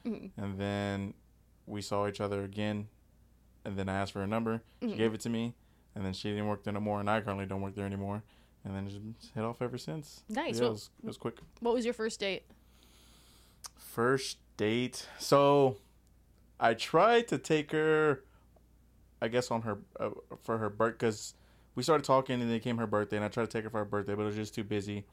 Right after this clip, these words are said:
Speaker 1: Mm-hmm.
Speaker 2: And then she just came over, and that was, like, our first date, I guess.
Speaker 1: Mm-hmm. Kinda like
Speaker 2: And
Speaker 1: Cam's
Speaker 2: then
Speaker 1: first date.
Speaker 2: Yeah, she just came over, um, because we just kept trying to hang out, hang out, hang out, but just stuff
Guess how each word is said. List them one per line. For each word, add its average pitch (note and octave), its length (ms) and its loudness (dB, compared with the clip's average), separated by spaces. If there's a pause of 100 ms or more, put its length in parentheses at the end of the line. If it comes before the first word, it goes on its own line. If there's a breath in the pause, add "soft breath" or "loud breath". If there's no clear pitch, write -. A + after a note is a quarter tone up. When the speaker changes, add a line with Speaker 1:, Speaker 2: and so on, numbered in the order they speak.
Speaker 1:
Mm-hmm. - 260 -10
Speaker 2:
And G#2+ 220 -4
then B2 480 0
she - 180 -6
just C3 200 -2
came C#3 200 0
over, A2 340 0
and G#2 100 0
that G#2 100 0
was, A2 100 0
like, A2 120 -2
our G#2+ 80 -4
first - 380 -2
date, A2 200 0
I A#2 60 0
guess. A#2+ 400 0
Speaker 1:
Mm-hmm. A3 180 -10 (240)
Kinda D#4 160 0
like - 80 4
Speaker 2:
And G#3 80 0
Speaker 1:
Cam's - 220 4
Speaker 2:
then G2+ 40 -2
Speaker 1:
first G#3 240 0
date. F3+ 260 -4
Speaker 2:
Yeah, B2+ 360 6
she C3 180 0
just C#3+ 160 0
came C3+ 180 2
over, B2 440 4 (320 soft breath)
um, G#2+ 360 4
because A2+ 260 -2
we B2 100 -2
just C#3 260 -6
kept - 240 0
trying B2+ 160 2
to A#2 60 0
hang A#2 220 -2
out, A2+ 140 4
hang A#2 180 -2
out, A2 120 2
hang A2 200 -2
out, G#2+ 180 2
but G#2+ 160 -2
just - 140 -10
stuff - 260 -2